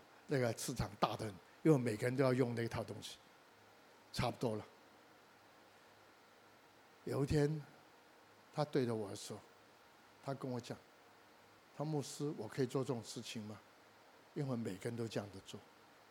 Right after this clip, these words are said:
你多印五百套，我还记得那个数字。人家跟他说，同行跟他说：“no，你多 copy五百。”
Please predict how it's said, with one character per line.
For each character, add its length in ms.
你 140
多 300
印 200
五 200
百 180
套， 240
我 80
还 100
记 180
得 60
那 80
个 80
数 180
字。 140
人 200
家 140
跟 180
他 140
说， 260
同 240
行 300
跟 120
他 120
说： 200
“no， 200
你 160
多 240
copy 460
五 160
百。” 100